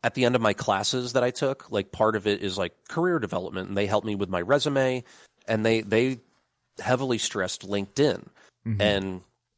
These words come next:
Speaker 1: you know, I was a career bartender. What the fuck do I care about LinkedIn? <laughs>
Speaker 2: Right.
Speaker 1: Um, but, you know, I took their advice, and I made my LinkedIn page, like, very fancy. I put all my certifications on it.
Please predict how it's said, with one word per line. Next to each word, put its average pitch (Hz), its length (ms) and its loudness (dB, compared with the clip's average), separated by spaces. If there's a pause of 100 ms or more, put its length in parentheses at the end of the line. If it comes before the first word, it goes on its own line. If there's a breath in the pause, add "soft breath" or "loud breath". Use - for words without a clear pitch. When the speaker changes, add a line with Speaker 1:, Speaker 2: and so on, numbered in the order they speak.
(140)
Speaker 1:
you 185 120 -6
know, 85 180 -4
I 123 80 -2
was 123 140 -6
a - 20 -8
career 123 460 -2
bartender. 95 680 -4
What 107 140 -10
the 117 80 -10
fuck - 240 -4
do 107 100 -2
I 107 80 2
care 92 200 -4
about 87 260 -2
LinkedIn? - 600 -2
<laughs> - 40 -
Speaker 2:
Right. 98 260 -2 (240)
Speaker 1:
Um, 92 380 2 (280)
but, 135 160 4
you 165 120 4
know, 120 160 6
I 123 100 4
took 131 160 -2
their 135 120 6
advice, 104 380 2
and 104 100 -2
I 101 120 0 (140)
made 104 200 0
my 101 160 4
LinkedIn 104 380 -2
page, 101 280 -4
like, 95 140 -6
very 98 260 -4
fancy. 95 580 -4
I 107 40 -10
put 107 200 -2
all 101 140 2
my 107 100 2
certifications 101 760 -4
on 92 200 0
it. 95 120 -4